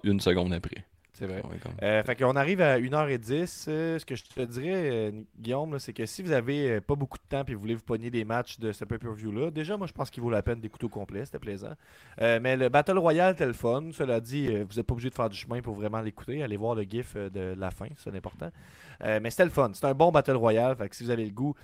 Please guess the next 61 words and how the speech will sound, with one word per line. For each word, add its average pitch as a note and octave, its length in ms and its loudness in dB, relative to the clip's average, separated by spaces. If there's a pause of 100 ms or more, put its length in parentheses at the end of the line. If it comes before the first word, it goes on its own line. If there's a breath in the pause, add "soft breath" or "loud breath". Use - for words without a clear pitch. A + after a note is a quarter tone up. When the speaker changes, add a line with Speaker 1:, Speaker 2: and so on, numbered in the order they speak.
(100)
Speaker 2:
ça C#3 160 2
vaut C3+ 140 4
la B2 120 6
peine. D3 300 2
Sinon, D#3+ 340 2
vous D3 220 0
voulez E3 180 2
voir C#3 380 6
le A2+ 220 0
ladder A#2 280 2
match A#2+ 280 -2
de A2+ 80 0
Wardlow, A2+ 440 2
Christian A#2 380 -10
Cage. C3+ 140 0
Speaker 1:
Ça, C#3+ 60 4
c'était D3 140 2
bon. F#2 200 -2 (120)
Excellent. G#2+ 280 -4
Speaker 2:
Vous F#3+ 80 4
voulez D#3 320 2
voir C#3+ 440 4
M B2+ 180 -6
J B2+ 180 -4 (100)
F B2 60 -6
contre A#2 180 -8
Darby A#2 300 2
Allin, A#2 240 0
Jack A2+ 180 -4
Perry, A2+ 360 -2
Sammy A2 220 -6
Guevara. G#2+ 480 0
Et F3 140 0
vous D3 160 -6
voulez B2 260 -4
voir A#2+ 220 -2
le A#2 180 -6
Anarchy A2 420 -4
in A2+ 80 -2
the G#2+ 100 -2
Arena. G2+ 440 -2 (340 soft breath)
C'est - 100 -20
pas D3+ 60 -4
mal C3 180 -4
ça, - 160 -8
là, B2+ 140 -6
qui - 80 -18
sont A2+ 140 -10
les G#2 200 -4
essentiels A2+ 480 -4
pour G2 160 -6
moi G#2+ 160 -4
de, A2 100 -2
de, G2+ 200 -2
Speaker 1:
C'est A2 140 6
quand C#3 100 12
Speaker 2:
de G3+ 60 12
Speaker 1:
même, G#3+ 100 12
Speaker 2:
ce C3 40 12
match-là. G2+ 200 12
Speaker 1:
euh, F2+ 340 6